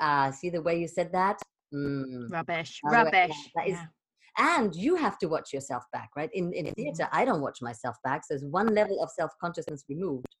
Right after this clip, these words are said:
Speaker 1: Have you watched
Speaker 2: Mm.
Speaker 1: yourself back on camera and cringed?
Speaker 2: Yes, many times. Uh, I, I, I, and, but now actually,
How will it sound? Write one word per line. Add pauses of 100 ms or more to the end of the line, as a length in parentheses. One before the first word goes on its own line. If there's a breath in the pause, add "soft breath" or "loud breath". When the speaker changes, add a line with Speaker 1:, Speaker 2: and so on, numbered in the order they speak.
(440)
Speaker 1:
Have
you
watched
Speaker 2:
Mm.
Speaker 1:
yourself
back
on
camera
and
cringed? (1700)
Speaker 2:
Yes,
many
times. (220)
Uh,
I, (220)
I,
I,
and,
but
now
actually,